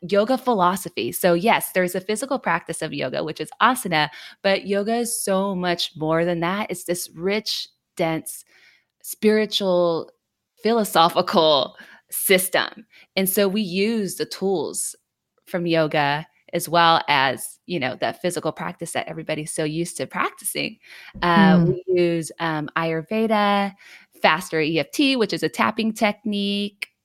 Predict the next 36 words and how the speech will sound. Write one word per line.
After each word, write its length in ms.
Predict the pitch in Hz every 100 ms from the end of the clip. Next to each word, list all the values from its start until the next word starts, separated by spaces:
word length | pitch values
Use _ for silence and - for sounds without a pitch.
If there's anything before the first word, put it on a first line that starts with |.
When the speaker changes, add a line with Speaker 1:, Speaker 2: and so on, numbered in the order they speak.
| _
Speaker 1:
that 140 | 175 -
helps 440 | 180 185 185 -
you 140 | 202 208 208
with 120 | 202 -
your 120 | 214
emotions. 540 | 202 214 220 269 277
It 60 | 196
gets 260 | 180 190 -
right 160 | 208
into 200 | 220 220
that 200 | 208 196
subconscious. 1120 | - 208 185 - 220 185 175 160 165 151 - -
Speaker 2:
Hmm. 360 | _ - _ 180
Speaker 1:
It's 120 | 185
an 180 | 185 175
amazing, 840 | 170 175 185 190 190 196 190 190
like, 240 | 170 - - -
it's 300 | - 185 -
helped 240 | - 180 180
me 120 | 185
with 160 | 175
my 380 | 156 147 147 147 - _ -
abandonment 720 | 151 202 190 190 185 185 180
issues. 460 | 180 185 - 202 196
It 100 | -
helps 260 | 175 170
with 140 | 160 -
cravings, 560 | 214 214 208 208 208 -
anything 500 | - 320 523 427 392
that's 280 | 285 269 262 -
emotional, 720 | 214 196 202 185 160 156 190
which 180 | - 175
is 220 | 170 - _ _ _ -
pretty 140 | 170
much 200 | 170 151 -
everything 640 | 220 214 170 - 151 185